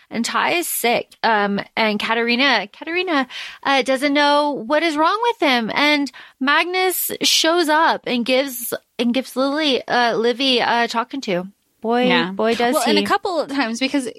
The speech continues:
Speaker 2: even when Livy goes back, she, she sees Kit and Kit's like, "You're here, like, finally a friend." And she's like, "Oh, thank God, somebody who could see me." And they get to talking. And then she goes, oh, because not only does she blow out the windows in L A,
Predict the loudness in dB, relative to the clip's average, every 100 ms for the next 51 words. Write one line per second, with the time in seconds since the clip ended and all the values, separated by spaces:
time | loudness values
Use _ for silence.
0 | -12 -4 0 2 2 2 2 2 2 2
1 | 0 0 0 2 0 _ -20 -20 _ _
2 | _ _ -10 -2 2 2 2 -2 -12 -6
3 | -2 0 0 0 0 0 0 -4 -4 -2
4 | 0 0 -2 -2 -2 2 2 2 2 2
5 | 2 0 0 -2 0 0 0 0 2 2
6 | 2 2 2 2 -2 0 -2 -2 -4 -6
7 | -2 -4 -2 -2 0 0 -4 -2 0 0
8 | 0 -2 -4 -4 -6 -4 -2 -2 -6 -10
9 | -10 -12 -12 -12 -12 -2 0 2 2 2
10 | 0 -2 0 2 4 2 0 0 0 -2
11 | -8 _ -6 -2 -2 0 0 2 0 0
12 | -2 0 0 0 0 0 0 0 2 2
13 | 2